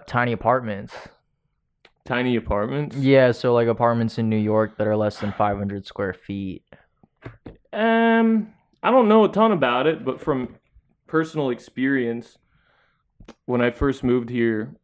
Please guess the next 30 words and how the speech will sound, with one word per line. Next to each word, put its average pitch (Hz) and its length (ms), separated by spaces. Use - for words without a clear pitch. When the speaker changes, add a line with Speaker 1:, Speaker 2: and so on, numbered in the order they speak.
Speaker 2:
in 117 180
Baltimore, 104 720
it, - 320
when 135 140
I 131 80
first 139 260
moved 131 140
here 117 80
to 135 180
Baltimore, 113 400
I 107 40
lived 113 340
in 107 520
this, 104 500
you 123 160
remember 117 560
my 117 120
place 113 260
in 107 80
Hamden? 110 560
Speaker 1:
Yeah, 131 240
I 117 60
do. 101 260
Speaker 2:
They 110 60
have 104 100
a 104 40
really, 113 340
really 117 800
small 107 440
room. 104 280